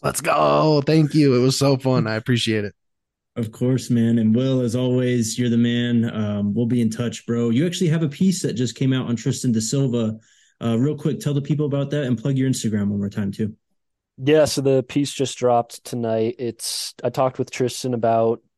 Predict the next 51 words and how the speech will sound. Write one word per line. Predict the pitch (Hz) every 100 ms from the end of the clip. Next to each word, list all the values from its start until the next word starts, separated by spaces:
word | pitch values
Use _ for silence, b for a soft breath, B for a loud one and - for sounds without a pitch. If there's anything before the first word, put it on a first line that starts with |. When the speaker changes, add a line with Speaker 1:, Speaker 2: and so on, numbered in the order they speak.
| _ -
Speaker 3:
just | 120 -
kinda | - 131 120
he, | 127
how | - 139 135
he's | 135 131
the | 131
next | 127 - -
hidden | 143 135 127
gem | 107 117 110 107 98 98 -
that | 113 110 113
Tad | 113 110
Boyle's | 110 110 104
brought | 113 104
in. | 104 104
And | 101
I, | 101 107 b b b
I | -
kinda | 127 113
highlight, | 120 117 113
like, | 120 107 -
Andre | 123 117
Roberson, | 113 113 113 110 120 110 110 - _
Spencer | _ 131 120 113
Dinwiddie, | 120 117 117 117 113 113 110 _ _ _ -
um, | 113 107 107 104 107
even | 135 120
Jabari | 117 117 110 107
Walker, | 107 107 - 110 110
just | 113 131
guys | 143 139 127
like | 117
that | - 135
who | 123 123
came | 147 143
in | 143
as | 117 110
three | 120 117
stars. | - 120
Like, | 156 143
they, | 156
they | 151 180
weren't | 170 139
nobodies, | 113 117 117 110 107
but | 117
they | 131
came | - 135
in | 131
as, | 113 -
as | 113 -
three | - 120 120
stars, | - 117 107 104 -